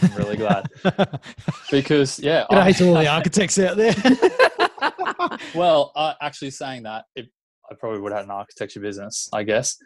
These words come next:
Speaker 1: because once I started working, um, you know, I had,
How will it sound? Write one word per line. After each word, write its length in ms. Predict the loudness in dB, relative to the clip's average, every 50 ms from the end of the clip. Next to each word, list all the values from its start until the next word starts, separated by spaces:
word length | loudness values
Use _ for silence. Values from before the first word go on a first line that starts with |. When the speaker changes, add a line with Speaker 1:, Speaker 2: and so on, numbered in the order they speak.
| _ _ -4
Speaker 1:
because 440 | 0 2 2 2 2 2 0 -4 -4
once 300 | -2 0 0 0 2 0
I 80 | -2 -2
started 520 | 0 0 2 2 2 2 0 -2 -6 -8 _
working, 600 | -10 -4 -2 -2 -2 -2 -4 -8 -10 -10 -10 -12 -12 -10
um, 260 | -8 -8 -8 -8 -10
you 100 | -12 -10
know, 160 | -10 -10 -10 -12 _ _ _ _ _ _ -6
I 80 | -6
had, 320 | -2 -2 -2 -2 -2 -6